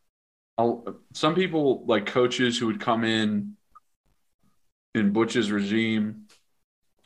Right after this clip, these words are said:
or, you know, people coming in later and not really, like, covering Tennessee through, like, my recruitment, just automatically assumed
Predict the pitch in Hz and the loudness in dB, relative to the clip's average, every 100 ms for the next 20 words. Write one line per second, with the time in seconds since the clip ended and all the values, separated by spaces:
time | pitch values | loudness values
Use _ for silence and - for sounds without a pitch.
0 | _ - 101 98 101 98 98 - _ _ | _ -2 2 4 4 2 0 -8 _ _
1 | _ _ - 101 185 123 110 107 101 104 | _ _ -2 0 0 0 0 0 0 -6
2 | _ _ - - 110 113 101 98 104 104 | _ _ -6 -2 0 0 2 2 2 2
3 | 101 107 - 107 101 95 - 110 104 101 | 4 2 2 0 -2 -2 -4 -4 -2 -2
4 | 101 104 101 101 104 101 104 104 92 85 | -4 -4 -4 -4 -4 -4 -4 -4 -4 -6
5 | - 101 104 - 131 131 107 104 - _ | -2 -2 -2 -2 -4 -2 -6 -6 -12 _
6 | _ _ _ _ _ _ _ 107 127 123 | _ _ _ _ _ _ _ -2 0 0
7 | - 113 131 131 120 123 127 107 101 - | -2 2 2 4 2 2 2 0 0 -2
8 | - 139 131 113 101 98 | 0 2 4 4 2 0